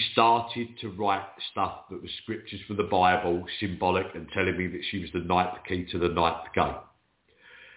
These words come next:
All these symbolizations of things that she was bringing up also goes back to symbolizations of things and names that was also written in, like, Egypt as well. Now, that's a different story,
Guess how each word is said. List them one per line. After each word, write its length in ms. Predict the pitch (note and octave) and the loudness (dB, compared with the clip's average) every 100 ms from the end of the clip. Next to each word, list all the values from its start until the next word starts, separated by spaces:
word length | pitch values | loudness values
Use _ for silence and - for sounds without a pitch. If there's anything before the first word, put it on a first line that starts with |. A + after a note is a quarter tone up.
| - _ B2 | -20 _ 4
All 200 | C#3+ D3+ | 6 6
these 200 | D#3 C#3+ - | 4 2 0
symbolizations 1080 | D3 B2 B2+ A#2 A2+ A2+ A#2 G#2 A2+ F#2+ | 0 0 2 2 2 0 0 -2 -6 -8
of 160 | F#2 - | -10 -6
things 240 | A2 G2+ F#2+ | -6 -6 -8
that 120 | E2 | -8
she 140 | - | -4
was 120 | G2+ F#2+ | -4 -4
bringing 360 | F#2 F#2+ G2 | -2 -2 0
up 260 | F2+ - - | 0 -2 -2
also 640 | G2+ A#2 - A#2+ G#2+ E2 - - G#2 | 0 0 2 4 4 4 -2 -12 0
goes 300 | G#2+ A2 G#2 - | 2 4 0 0
back 380 | F#2+ F#2 - - | 0 0 -4 -8
to 160 | G#2 F#2+ - | -6 -2 0
symbolizations 920 | A#2 G2+ G#2 G2 F#2+ F#2+ F#2+ - F2+ F2+ | 0 2 4 4 4 2 0 -2 -6 -6
of 180 | - - | -2 2
things 340 | G2+ G2+ G2 | 2 2 -4
and 240 | F#2 F#2 | -6 -2
names 400 | F#2 F#2 F#2 F#2 | 2 4 2 -4
that 120 | - F2+ | -6 -4
was 120 | F#2+ | -2
also 560 | F#2+ - F#2+ F#2 F2+ - - - - - | -2 2 2 2 0 -8 -18 -18 -20 -2
written 340 | F#2+ - F#2+ G2+ | 2 2 0 -2
in, 120 | F#2+ | 0
like, 280 | F#2+ G2 G#2 | 0 0 -2
Egypt 540 | G2+ G2+ F#2+ - - | -4 -4 -6 -8 -6
as 80 | E2+ | -4
well. 320 | F2+ E2 C#2 - | 0 0 -2 -4
Now, 220 | F2+ F#2+ | 2 4
that's 260 | F#2 A#2 - | 4 2 0
a 60 | |
different 320 | A2 G#2 G#2 G#2 | 0 0 -2 -6
story, 440 | - F#2+ D#2 D2 | 0 2 2 -2